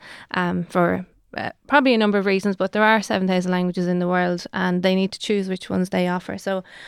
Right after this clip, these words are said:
Irish isn't one of them at the moment. Um, what I have heard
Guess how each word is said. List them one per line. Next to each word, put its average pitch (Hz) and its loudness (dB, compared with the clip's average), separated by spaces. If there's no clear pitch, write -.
Irish 214 2
isn't 202 2
one 202 4
of 196 -2
them 180 -4
at 180 -6
the 196 -4
moment. 185 0
Um, 202 6
what 233 6
I 226 6
have 208 2
heard 202 0